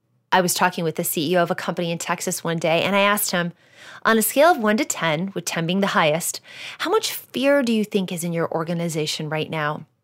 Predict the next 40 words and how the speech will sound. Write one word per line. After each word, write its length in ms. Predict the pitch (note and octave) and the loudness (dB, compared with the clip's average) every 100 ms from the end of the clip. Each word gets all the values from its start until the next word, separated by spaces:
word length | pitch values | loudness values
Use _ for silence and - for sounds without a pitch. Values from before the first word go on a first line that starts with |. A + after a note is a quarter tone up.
| _ _ _ _ | _ _ _ _
He 140 | - | -10
thought 280 | G3 E3+ D#3+ | -2 0 0
for 140 | - F#3 | 0 -2
a 120 | E3 | 0
minute, 200 | E3 D3+ | -2 -2
and 120 | F3 | -2
then 80 | F3 | -2
he 80 | F3+ | -2
told 260 | F3 F3 E3 | -2 -2 -2
me, 220 | D#3+ E3 _ - - - - - | -6 -8 _ -20 -20 -20 -20 -6
"I 60 | C4 | -6
think 340 | - F#4 A#4+ | -2 -2 2
we're 180 | - B4 | 4 6
at 100 | D#4 | 6
about 340 | B3+ A3 G3+ - | 4 4 4 2
an 140 | F#3+ F3+ _ _ | -4 -6 _ _
eight 600 | G3 F3+ - - - - _ _ _ | 0 0 -2 -6 -6 -8 _ _ _
in 120 | F#3 | 0
our 140 | F3 | 2
level 300 | E3+ E3 D3+ | 2 2 2
of 80 | D3+ | 0
fear." 360 | - F2 - - _ _ - - - | -2 -4 -4 -6 _ _ -20 -20 -12
So 260 | - C#4+ D4 | 4 6 6
in 220 | - C#4 B3+ | 6 4 6
my 180 | C#4+ A#4+ | 4 4
mind, 400 | D4 B3 B3 A#3+ - | 4 4 4 2 2
I'm 140 | F4 | 2
thinking, 640 | D#4+ B3+ A#3 G#3+ G3 G3 - - | 2 0 2 2 0 -2 -4 0
"Wow, 640 | F3 E3+ G4 - G#2 - - _ | 2 4 4 4 0 -4 -10 _
that's 460 | - C#4+ A4+ - E3+ | 2 2 2 -4 -6
really 400 | D#3+ F3+ F#3 G3 | 0 4 6 6
high." 420 | D4 G4+ - - _ _ - - - | 6 6 2 -8 _ _ -20 -20 -4
But 120 | D#4+ | 0
he 160 | D#4+ F4+ | 4 4
said 280 | F4 F4+ G4 | 4 2 4
it 180 | G4+ - | 4 4
so 180 | D4+ | 4
nonchalantly 960 | B3 G#3 G3 A#3 - F#3+ F#3 E4+ G#3+ F#3+ | 6 6 4 2 -2 -2 0 0 0 -6
to 140 | - | -6
me, 300 | F3 B2 F#3 | -6 -4 -4